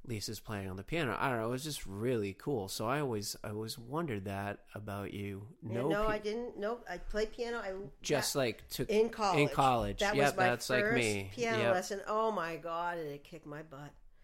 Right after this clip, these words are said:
Speaker 2: And I'll never forget my. I had this, my prof-, my piano instructor. She was, no lie, she was this tall Lithuanian woman. She had to be six two.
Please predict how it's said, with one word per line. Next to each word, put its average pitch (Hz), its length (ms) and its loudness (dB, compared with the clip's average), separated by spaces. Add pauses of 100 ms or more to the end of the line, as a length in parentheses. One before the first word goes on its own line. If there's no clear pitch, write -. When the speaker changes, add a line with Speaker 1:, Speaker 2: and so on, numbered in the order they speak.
(300)
Speaker 2:
And 196 160 4
I'll 202 240 4
never 220 240 0
forget 180 540 -6 (300)
my. 185 180 -2 (100)
I 190 80 -4
had 220 260 -2
this, 220 360 -6 (760)
my 180 140 -4
prof-, 185 380 -10
my 170 280 -6 (140)
piano 202 520 -2 (180)
instructor. 175 640 -8
She 185 260 -8
was, 175 260 -8 (300)
no 196 280 -2
lie, 180 360 -4
she 185 180 -12
was 175 140 -10
this 160 160 -12
tall 190 480 -8
Lithuanian 160 720 -8
woman. 151 220 -10
She 160 160 -12
had 160 140 -10
to 160 40 -18
be 160 140 -14
six - 260 -12
two. 135 240 -16